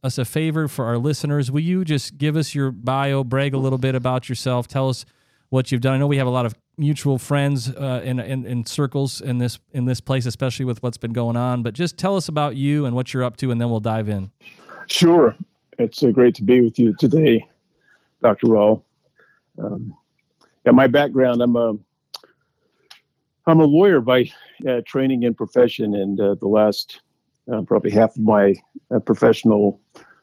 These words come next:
Speaker 2: legal career, uh, participated in international commodity transactions. Kind of a narrow, uh, practice, particularly if you're practicing law in,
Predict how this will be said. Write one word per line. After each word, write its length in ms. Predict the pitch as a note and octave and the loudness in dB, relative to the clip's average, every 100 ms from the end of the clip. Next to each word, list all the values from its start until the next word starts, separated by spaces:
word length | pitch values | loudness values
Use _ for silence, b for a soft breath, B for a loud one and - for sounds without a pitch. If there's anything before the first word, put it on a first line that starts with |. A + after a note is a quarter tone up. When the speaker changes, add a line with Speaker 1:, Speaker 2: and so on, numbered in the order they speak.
| _ | _
Speaker 2:
legal 260 | B2 A2+ A2+ | 2 4 4
career, 420 | - G#2+ G#2 G2+ - - | 4 4 6 6 2 -4
uh, 60 | A2 | -6
participated 680 | G#2+ A#2 A2 G#2+ A2+ A2 G2+ | 0 0 0 2 4 6 6
in 340 | G#2 G2+ F#2+ - _ - _ _ _ | 6 4 0 -4 _ -20 _ _ _
international 520 | A#2+ G#2+ G2+ G2+ G#2 G2+ | 4 6 4 4 0 2
commodity 440 | G#2 G#2+ G#2 G2+ | 4 6 6 4
transactions. 960 | - A2 G2 G#2+ G2+ G2 - G2+ - _ _ _ _ _ _ _ _ _ - | 4 2 2 2 2 0 -2 -4 -6 _ _ _ _ _ _ _ _ _ 2
Kind 180 | C#3+ | 4
of 80 | A#2+ | 6
a 40 | A2+ | 6
narrow, 440 | A#2+ A#2 A2+ G2+ _ _ _ _ _ | 6 6 4 2 _ _ _ _ _
uh, 200 | A2+ G#2 | 0 0
practice, 680 | - C3+ A#2+ C#3 A2+ A2 - | 2 2 2 2 -4 -4 -8
particularly 500 | - G#2+ A#2+ A#2+ A2 | -10 -4 0 2 2
if 80 | - | 2
you're 320 | A2+ G#2+ - _ - | 0 0 -6 _ -6
practicing 460 | - A#2 A2 A2+ G#2+ | 2 2 2 0 2
law 220 | G#2+ G#2+ | 4 2
in, 220 | G2+ F#2 | 2 -2